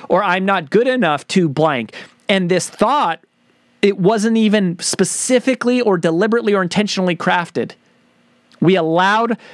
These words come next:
this thought, it happened in an overreaction, a moment of over-response. Um,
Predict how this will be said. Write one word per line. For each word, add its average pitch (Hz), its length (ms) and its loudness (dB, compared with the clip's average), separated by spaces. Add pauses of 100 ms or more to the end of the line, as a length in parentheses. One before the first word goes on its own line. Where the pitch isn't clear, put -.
(300)
this 185 280 0
thought, 208 420 -2 (160)
it 170 140 2
happened 214 520 0
in 180 120 0
an 147 240 0 (120)
overreaction, 202 1160 0 (100)
a 185 140 0
moment 214 640 -2
of 165 240 -2 (160)
over-response. 196 1300 0 (480)
Um, 147 460 -2